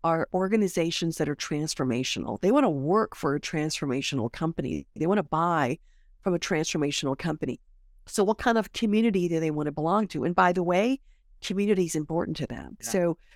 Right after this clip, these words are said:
Speaker 1: for us to really talk about community, friendship, I belong here.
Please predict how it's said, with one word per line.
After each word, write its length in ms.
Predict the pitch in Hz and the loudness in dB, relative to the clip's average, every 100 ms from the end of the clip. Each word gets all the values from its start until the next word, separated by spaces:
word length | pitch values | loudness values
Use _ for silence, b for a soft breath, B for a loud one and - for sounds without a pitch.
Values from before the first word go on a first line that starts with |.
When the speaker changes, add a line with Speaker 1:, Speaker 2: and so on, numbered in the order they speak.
| - | -2
Speaker 1:
for 200 | 190 190 | 2 6
us 280 | 202 226 - | 6 4 2
to 120 | 233 | 2
really 200 | 208 185 | 2 2
talk 240 | - 180 | 2 0
about 320 | 190 170 151 - | 2 2 0 -2
community, 640 | - 170 156 170 208 226 233 | -8 -4 0 2 2 0 -4
friendship, 640 | - 175 180 180 226 233 - _ _ _ _ - | 0 2 2 2 2 2 -2 _ _ _ _ 0
I 120 | 185 | 0
belong 640 | 185 175 151 147 160 208 | 2 2 4 6 6 4
here. 540 | 208 208 226 233 262 | 0 0 4 6 4